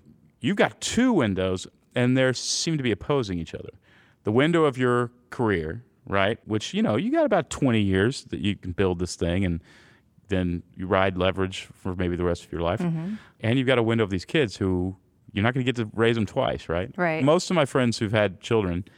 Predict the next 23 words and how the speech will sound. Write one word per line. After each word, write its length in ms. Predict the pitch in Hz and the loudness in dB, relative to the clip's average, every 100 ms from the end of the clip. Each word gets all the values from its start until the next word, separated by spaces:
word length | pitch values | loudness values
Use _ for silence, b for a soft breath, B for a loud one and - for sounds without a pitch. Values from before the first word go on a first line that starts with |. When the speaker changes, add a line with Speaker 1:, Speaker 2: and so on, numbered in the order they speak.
| B B B B | B B B B
Speaker 1:
have 240 | 101 101 92 | -2 -2 -2
said 440 | - 95 92 85 | 0 2 0 0
they 160 | 98 98 | 0 0
wish 360 | 95 104 - | 2 0 0
they 140 | 104 95 | -2 -2
could 180 | 95 - _ _ - | -4 -10 _ _ -2
pause 300 | 95 90 - | 0 0 -4
the 80 | |
clock. 460 | 85 - 73 - - _ - | -10 -6 -6 -6 -20 _ -8
They 80 | 98 | -6
just 180 | 117 117 | -4 -2
wish 160 | 107 | -2
they 100 | 107 | -4
could 140 | 101 - | -6 -2
pause 240 | 95 90 | -2 -2
the 80 | 90 | -6
clock 300 | - 82 - | -6 -6 -6
for 140 | - | -10
a 40 | - | -10
while 220 | - - _ - | -12 -16 _ -4
Speaker 2:
It 40 | |
Speaker 1:
and 80 | |
Speaker 2:
goes 80 | 101 | 0